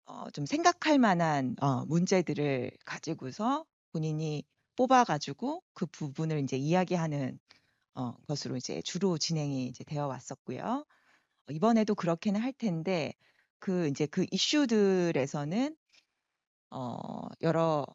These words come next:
막 그 지식적 이슈보다는, 음, 여러 측면을 생각해 볼 수 있고 그다음에 그 생각한 것을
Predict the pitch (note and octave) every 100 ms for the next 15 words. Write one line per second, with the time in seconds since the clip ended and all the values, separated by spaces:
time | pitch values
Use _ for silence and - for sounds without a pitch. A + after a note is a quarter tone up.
0 | _ - B2 _ - - E3 D3 B2 -
1 | - F#3 D#4+ - - C4+ - - F3 -
2 | - F#3+ E3 D3 C#3+ C3+ C#3+ C3+ C#3+ _
3 | _ _ _ B2+ B2 _ D#3+ D3+ D#3 D3+
4 | D3 C#3+ - _ _ _ _ - C#4+ C#4+
5 | C4+ C4 C4 - F#4+ G#4+ - D#4+ C4+ G#3+
6 | - F#3 D3 - F#3+ D4+ C5 _ _ _
7 | _ _ _ - E3+ E3 G#3+ D4+ - G#3
8 | G3 G3 G3+ C#4+ C#4+ C#4 C#4+ B3 G3 E3+
9 | - C#4 F#4